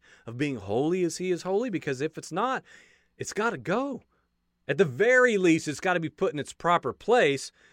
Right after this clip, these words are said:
that it's not masquerading as making me feel like I'm holy and consecrated and upright, when in fact it's just something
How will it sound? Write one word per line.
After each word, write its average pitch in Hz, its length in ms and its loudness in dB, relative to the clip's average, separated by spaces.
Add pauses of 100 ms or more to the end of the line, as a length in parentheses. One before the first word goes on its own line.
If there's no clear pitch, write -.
(160)
that 156 220 4
it's 143 160 -2
not 170 240 0
masquerading 170 800 0
as 117 120 -6
making 151 520 0
me 127 80 -4
feel 254 400 2
like 139 240 0
I'm 117 160 -6
holy 160 400 2
and 117 80 -6
consecrated 208 800 -4 (220)
and 131 140 -4
upright, 196 720 4 (240)
when 175 160 -4
in 160 100 -4
fact 208 400 -2
it's 156 140 -10
just - 320 -8
something 175 500 -6